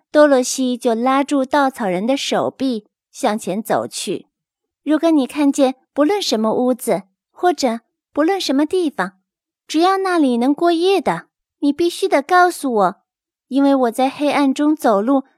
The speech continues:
是非常不舒服的。”过了一会儿，稻草人停住了。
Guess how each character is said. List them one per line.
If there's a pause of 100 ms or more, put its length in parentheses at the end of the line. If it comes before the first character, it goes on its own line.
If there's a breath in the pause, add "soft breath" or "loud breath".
是
非
常
不
舒
服
的。” (360)
过
了
一
会
儿， (280)
稻
草
人
停
住
了。